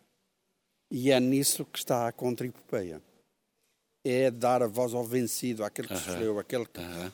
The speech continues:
Speaker 1: que eu também conheci exemplos da grande dignidade de pessoas que perderam tudo e que não te-, não tinham nada de colonialismo, nem de, de, de, de
Speaker 2: Pois,
Speaker 1: imperialismo,
Speaker 2: claro,
Speaker 1: nem de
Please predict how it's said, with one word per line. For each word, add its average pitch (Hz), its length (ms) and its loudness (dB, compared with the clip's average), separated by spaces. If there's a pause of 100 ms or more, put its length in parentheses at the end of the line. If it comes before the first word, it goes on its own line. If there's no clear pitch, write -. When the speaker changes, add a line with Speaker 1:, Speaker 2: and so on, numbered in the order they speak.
(140)
Speaker 1:
que 294 80 -4
eu 254 60 -2
também 160 240 2
conheci 160 360 -4
exemplos 120 460 -2
da 113 100 -6
grande 160 220 0
dignidade 117 480 -2
de - 60 -20
pessoas - 300 -6
que - 80 -18
perderam 139 440 -2
tudo 135 440 0 (760)
e 226 60 -6
que - 80 -6
não 190 160 2
te-, - 180 -4
não 143 220 -4
tinham 147 200 -2
nada 110 280 -2
de 95 120 -12
colonialismo, 107 800 -6
nem 98 300 -6
de, 98 180 -10
de, 90 220 -6
de, 92 160 -10
de - 0 -
Speaker 2:
Pois, 92 200 -10
Speaker 1:
imperialismo, 98 340 -2
Speaker 2:
claro, 95 220 -2
Speaker 1:
nem 117 100 -4
de 104 60 -4